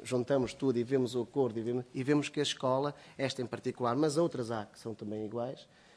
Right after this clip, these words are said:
são tratadas exatamente da mesma forma. Por exemplo, escolas que nasceram há cinco anos ou há dois anos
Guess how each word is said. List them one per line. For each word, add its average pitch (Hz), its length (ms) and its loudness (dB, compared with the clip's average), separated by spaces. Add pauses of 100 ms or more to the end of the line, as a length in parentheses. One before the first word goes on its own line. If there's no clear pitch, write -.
(100)
são - 180 -2
tratadas 135 400 -4
exatamente 127 520 -6
da 139 60 -6
mesma 127 260 -6
forma. 131 440 -10 (440)
Por 127 100 -8
exemplo, 123 240 -4
escolas 127 400 -2
que - 160 -8
nasceram 117 420 -4
há 104 60 -10
cinco 110 360 -10
anos 110 300 -8
ou - 80 -18
há - 40 -16
dois 110 260 -8
anos 113 320 -4